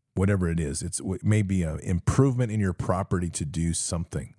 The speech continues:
Like, let's say you're gonna build a children's program. But in the back of your mind, part of this is how much money are you gonna make in this and charge for this so you can have a good salary?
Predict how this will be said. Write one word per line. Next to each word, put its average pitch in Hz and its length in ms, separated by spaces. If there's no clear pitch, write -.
Like, - 180
let's 85 160
say - 140
you're 80 140
gonna 80 180
build 76 240
a 73 60
children's 71 420
program. - 440
But 117 100
in 113 80
the 113 60
back 131 320
of 110 80
your 101 100
mind, 90 560
part 135 260
of 101 120
this 90 240
is 90 220
how 120 140
much 113 220
money 98 260
are 82 60
you 82 140
gonna 85 200
make 85 320
in 80 120
this 80 260
and 76 100
charge 90 380
for 82 80
this 73 200
so - 100
you 78 80
can 78 140
have 78 140
a 76 60
good 71 200
salary? 71 480